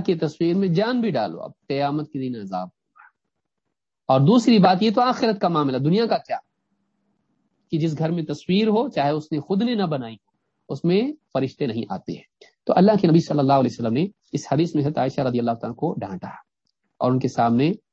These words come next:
یعنی ناراضگی کا اظہار کیا۔ تو کبھی ایسا بھی ہوتا ہے، یعنی کہ آدمی خوش مزاجی کو بہانہ بنا کر شریعت کی مخالفت کو تسلیم کر لے اور مداہنت اختیار کرے اور اس پر جو ہے یعنی شریعت کی مخالفت پر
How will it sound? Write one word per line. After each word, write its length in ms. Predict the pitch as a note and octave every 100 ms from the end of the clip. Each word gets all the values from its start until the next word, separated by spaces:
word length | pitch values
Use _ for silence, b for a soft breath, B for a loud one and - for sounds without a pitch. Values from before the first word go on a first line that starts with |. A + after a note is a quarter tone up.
| _ _ B2
یعنی 180 | A#2+
ناراضگی 440 | A#2+ A#2+ A#2+ A#2+ F3
کا 120 | B2+
اظہار 280 | G2+ G#2+ G#2
کیا۔ 160 | C3
تو 80 | F#3
کبھی 200 | A3 B3
ایسا 200 | A3+ A3+
بھی 140 | A#3+ A3
ہوتا 260 | G#2 -
ہے، 480 | - _ _ _ D#3
یعنی 180 | F#3 G3+
کہ 100 | G#3
آدمی 280 | G3 F#3+ G3+
خوش 240 | G3 G3
مزاجی 380 | D#3+ D#3 E3+ G3
کو 140 | G3
بہانہ 340 | D3 C#3+ E3+ D#3+
بنا 300 | C#3 B2 A#2+
کر 200 | F#3 A3+ - _ _ -
شریعت 320 | D#3+ G#3 G3+
کی 80 | F3+
مخالفت 680 | D#3 D#3 D3+ D#3+ G#3 G3+ -
کو 360 | G#3+ A3+ - G3+ F3
تسلیم 400 | - F3 E3+ D3+
کر 140 | A#2
لے 200 | B2 A#2 - _ _ _ _
اور 140 | C#3 C3+
مداہنت 520 | B2+ C3 C3+ D3 D3+
اختیار 380 | - - C#3 C#3+
کرے 340 | C#3+ C#3+ D#3+
اور 300 | E3 C#3+ C#3+ C#3+ _ _ _
اس 140 | C#3 -
پر 140 | C#3
جو 160 | C3 B2+
ہے 180 | D#3+ G#3 _ -
یعنی 300 | B2 A#2+ A2+ - - - - - - _ -
شریعت 420 | C#3+ D3+ E3 D#3+
کی 60 |
مخالفت 640 | D3 C3 D3+ D#3+ D#3 E3 -
پر 180 | D3+